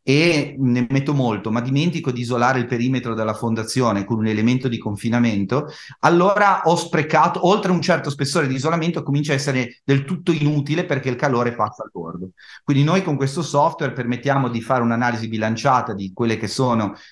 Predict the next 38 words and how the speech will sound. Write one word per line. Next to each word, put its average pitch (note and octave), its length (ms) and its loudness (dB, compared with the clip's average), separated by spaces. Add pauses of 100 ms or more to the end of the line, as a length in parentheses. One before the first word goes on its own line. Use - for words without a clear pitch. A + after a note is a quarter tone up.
le, A2 260 0
le G#2+ 140 0
aree A2+ 280 2
da G#2 100 -2
isolare C#3+ 580 0
e, G3+ 440 2 (260)
eh, G#2+ 520 -2
vi A#2 100 -2
do B2 300 2
uno, A#2 260 2
uno A#2+ 160 2
s-, C#3 140 -6
piccolo C#3 340 0
scoop: C#3+ 840 -2
a A2+ 120 -2
partire C3 520 0
da, G#2+ 420 0
da, G#2 320 -4
da G#2 140 -2
gennaio B2 640 2
noi, B2+ 560 0
eh, A2 360 -4
u-, A2+ 320 -4
porteremo B2 460 2
sul A#2 160 -2
mercato A#2+ 640 2
un, A#2 340 -2
un A#2 180 0
prodotto C3+ 840 -2 (200)
per B2 160 0
l'isolamento B2+ 720 2
del G#2+ 160 -4
perimetro A2+ 580 -2
della G#2 220 -2
fondazione, A#2 840 0
che A#2+ 160 -2
è, G#2+ 200 2
direi, G#2+ 480 -2